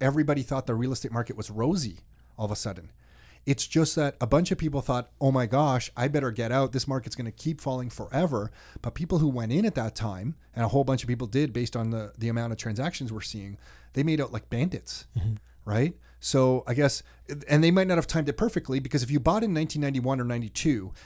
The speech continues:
Speaker 1: you still had another three or four years for the cycle to really bottom out, but no one's ever gonna time it. But
Speaker 2: Correct.
Speaker 1: if you got a good
Speaker 2: Yeah.
Speaker 1: property there, you were buying not near the high of the market. You're already buying at a really good price. So just an,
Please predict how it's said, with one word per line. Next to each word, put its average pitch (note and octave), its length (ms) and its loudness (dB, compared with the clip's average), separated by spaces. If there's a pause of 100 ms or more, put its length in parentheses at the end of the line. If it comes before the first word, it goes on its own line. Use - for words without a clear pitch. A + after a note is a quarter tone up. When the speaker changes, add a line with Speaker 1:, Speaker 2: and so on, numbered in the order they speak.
(100)
Speaker 1:
you B2+ 120 -2
still F3+ 260 0
had D3+ 160 -2
another C3+ 260 0
three C#3+ 220 0
or B2+ 40 0
four B2 220 -2
years B2+ 260 2
for B2 140 -4
the A2 160 -6
cycle A#2+ 320 -4
to A#2 80 -4
really A#2 200 -2
bottom G#2+ 280 -2
out, A#2 180 -2
but A#2 120 -6
no D3 120 6
one's F3+ 200 4
ever C#3+ 120 4
gonna A2 180 -6
time C#3 320 -4
it. - 100 -14 (400)
But - 60 -8
Speaker 2:
Correct. A#2 160 4
Speaker 1:
if - 100 -8
you D3+ 80 -2
got G3 120 2
a F3 40 4
good D3+ 140 4
Speaker 2:
Yeah. - 100 -4
Speaker 1:
property F3+ 340 2
there, A2+ 300 0 (220)
you C3 160 2
were E3+ 100 6
buying C#3 340 2
not C#3 220 0
near C3+ 200 2
the A#2 80 0
high B2 160 -2
of B2 60 -2
the A#2 60 -2
market. C#3 280 -2
You're B2 160 4
already C3+ 220 0
buying B2+ 300 -4
at A#2+ 60 -6
a G#2+ 40 -6
really B2 200 -4
good G#2+ 180 -8
price. C#3+ 440 -8 (520)
So B2 600 -2
just F3+ 260 0
an, D3 140 -8